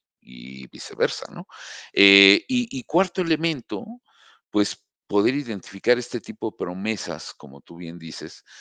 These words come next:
eh, de las cuales creo que, mm, hoy en día, pues, una tasa de interés que se vaya del doble de la tasa oficial, ¿no? Ya lo dudaría, ¿no? O sea, ya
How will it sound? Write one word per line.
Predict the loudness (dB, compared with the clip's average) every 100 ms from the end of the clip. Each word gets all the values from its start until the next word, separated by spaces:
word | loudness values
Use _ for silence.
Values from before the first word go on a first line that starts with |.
| -20 _
eh, | -4 -2 0 0 0 -2 -2 -4
de | -4 -2
las | -2 -4
cuales | 0 2 2 0 -6
creo | -8 -8
que, | -4 -2 0 0 -2
mm, | -6 -12 -14 _
hoy | -6 -4
en | -4 -6 -10
día, | -8 -4 -2 -4 -6 -10 _ _ -20 _ _ _
pues, | -6 -6 -8 -14
una | -10 -6 -6
tasa | -2 -4 -4 -6
de |
interés | -6 -6 -6 -6
que | -8
se | -8 -4
vaya | -2 0 -2
del | -4 -6 -6
doble | -2 -2 -2 -6 -8
de | -8 -10
la | -10 -10 -12 -10
tasa | -2 -2 0 -2 -2
oficial, | -4 -12 -6 -2 -2 -2 -10 _ _ _ _ _
¿no? | -12 -10 -12 -8
Ya | -8
lo | -6 -10
dudaría, | -12 -10 -10 -8 -8 -8
¿no? | -10 -10 -10
O | -10
sea, | -10 -10
ya | -6 -6 -4 -6